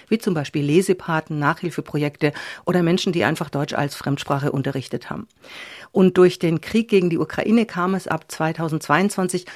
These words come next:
nochmal zu einer Aufnahme von hunderttausenden geflüchteten Kindern. Und da ist eben wieder so reagiert worden mit dem Aufbau neuer Willkommensklassen, oft eben auch mit ukrainischen Lehrkräften, die dazu angeworben wurden.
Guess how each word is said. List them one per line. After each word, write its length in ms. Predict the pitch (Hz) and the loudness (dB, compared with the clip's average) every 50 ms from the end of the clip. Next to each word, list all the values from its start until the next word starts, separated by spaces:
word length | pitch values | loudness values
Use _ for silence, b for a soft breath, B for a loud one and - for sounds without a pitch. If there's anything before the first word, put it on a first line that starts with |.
| B B B | B B B
nochmal 440 | 160 196 202 - 233 196 170 147 - | 0 0 2 4 4 4 4 2 0
zu 120 | - - | -2 -4
einer 160 | 165 151 92 | -2 0 2
Aufnahme 360 | 123 180 180 196 190 170 175 165 | 2 2 2 2 0 0 0 -2
von 220 | - - 160 - | -2 -6 -4 0
hunderttausenden 760 | - 233 254 254 226 214 - 175 196 190 190 - - - 185 | 2 4 4 4 2 0 -2 -4 -2 -2 -2 -2 -4 -4 -2
geflüchteten 580 | - 180 - - 190 202 - - 180 180 185 165 | -4 -4 -2 0 -2 -2 0 -4 -6 -4 -4 -4
Kindern. 420 | - 180 185 202 202 196 185 185 B B B B B B B B | 0 2 2 4 4 4 2 2 B B B B B B B B
Und 120 | - 185 175 | -2 0 2
da 60 | 165 | 2
ist 160 | - 180 - | 2 0 0
eben 340 | - - 175 180 180 165 - | 2 2 4 4 2 2 4
wieder 260 | 202 220 247 226 196 | 6 6 6 6 6
so 100 | - 190 | 4 0
reagiert 520 | 180 196 190 175 170 - 190 185 180 - | 0 2 0 0 0 0 -2 -2 -2 -2
worden 300 | 170 170 160 165 175 170 | -2 -2 -2 0 -2 -2
mit 160 | 175 175 180 - | -2 -2 -2 -2
dem 140 | 175 170 | -2 -2
Aufbau 340 | - - 143 - - 170 165 | -2 -2 -4 -2 -2 -2 -2
neuer 380 | 147 143 147 156 214 254 240 175 | 0 2 2 4 4 4 4 2
Willkommensklassen, 840 | 170 165 - - 175 185 214 220 - - - 151 156 - - 190 185 B B B B B | 0 -2 -2 -2 0 2 2 2 0 0 -2 -2 -2 0 -4 -6 -6 B B B B B
oft 160 | - 165 - | -8 -8 0
eben 180 | - 180 175 175 | 0 2 2 2
auch 160 | - 156 - | 0 0 -2
mit 180 | - 147 - - | -6 -8 -6 -6
ukrainischen 600 | 202 - - 147 - 185 202 240 254 - - 208 | -8 -4 -4 -2 0 2 4 2 2 2 -2 -2
Lehrkräften, 480 | 180 180 180 180 - 180 170 - - 175 | -2 -2 -4 -4 -6 -10 -10 -6 -6 -6
die 80 | 170 | -2
dazu 300 | 160 175 165 - - 180 | -2 -4 -4 -4 -6 -4
angeworben 580 | - 165 175 180 180 175 175 165 160 160 175 160 | -2 -2 -2 -2 -2 0 2 2 2 2 0 0
wurden. 280 | 165 170 170 170 160 | 2 2 2 2 0